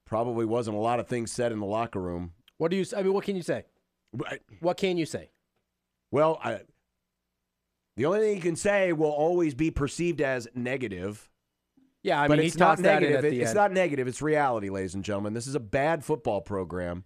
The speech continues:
Speaker 2: This is
Speaker 1: that's
Speaker 2: not a
Speaker 1: now one and two, and without Anthony Grant is oh and three.
Speaker 2: Hundred percent. This is not a nine and three team that we're crapping on
Speaker 1: Right.
Speaker 2: because they can't get over the hump. This is
Speaker 1: Right.
Speaker 2: a bad football team.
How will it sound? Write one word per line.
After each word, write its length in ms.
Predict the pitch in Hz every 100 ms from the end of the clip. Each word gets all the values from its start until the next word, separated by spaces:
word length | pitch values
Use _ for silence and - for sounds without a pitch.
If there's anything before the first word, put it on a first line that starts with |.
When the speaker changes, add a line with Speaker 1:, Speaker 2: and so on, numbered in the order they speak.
| -
Speaker 2:
This 140 | 190
is 60 | 214
Speaker 1:
that's 180 | 254 294
Speaker 2:
not 40 |
a 20 | 170
Speaker 1:
now 140 | 160
one 300 | 147 151 185
and 200 | 165 143
two, 500 | - 175 147 117 113 - _ _ 151
and 160 | 170
without 380 | 170 170 233 226
Anthony 400 | 208 240 208 202
Grant 420 | 135 170 226 302 165
is 200 | 165 170
oh 220 | 175 233 214
and 160 | 180
three. 460 | - 170 175 87 -
Speaker 2:
Hundred 160 | 151 196
percent. 300 | 190 196 143 - _ _ _ 160
This 180 | 180
is 260 | 226 208 160
not 460 | 160 196 214 214 _ _ _ _ 160
a 460 | 165 151 147 127 _ _ _
nine 380 | 120 139 170 185
and 180 | 175 151
three 320 | 170 165 156
team 600 | 143 139 143 127 113 107 - _ _ 120
that 220 | 139 143
we're 200 | 139 131
crapping 600 | - 165 151 151 151 127
on 400 | 120 113 110 104 _
Speaker 1:
Right. 100 | 143
Speaker 2:
because 240 | 131 147
they 140 | 120 131
can't 240 | 143 147
get 100 | 143
over 220 | 127 120
the 80 | 117
hump. 240 | 113 98 - _
This 100 | 160
is 60 | 185
Speaker 1:
Right. 100 | 165
Speaker 2:
a 40 |
bad 300 | 165 156 151
football 240 | 143 120
team. 220 | - 95